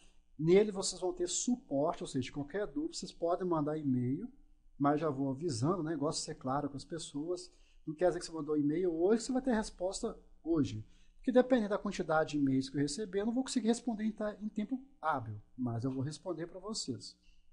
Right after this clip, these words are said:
Pode perguntar todo mundo no comentário que mandou e-mail pra mim, eu respondi, tá? Então, o curso vai ser em videoaulas, onde você poderá fazer o download ou poderá receber por e-mail, né?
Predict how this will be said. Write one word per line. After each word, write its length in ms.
Pode 220
perguntar 380
todo 160
mundo 80
no 60
comentário 540
que 120
mandou 320
e-mail 180
pra 160
mim, 340
eu 120
respondi, 600
tá? 260
Então, 180
o 40
curso 220
vai 100
ser 140
em 60
videoaulas, 760
onde 240
você 260
poderá 340
fazer 320
o 80
download 720
ou 140
poderá 320
receber 480
por 160
e-mail, 440
né? 220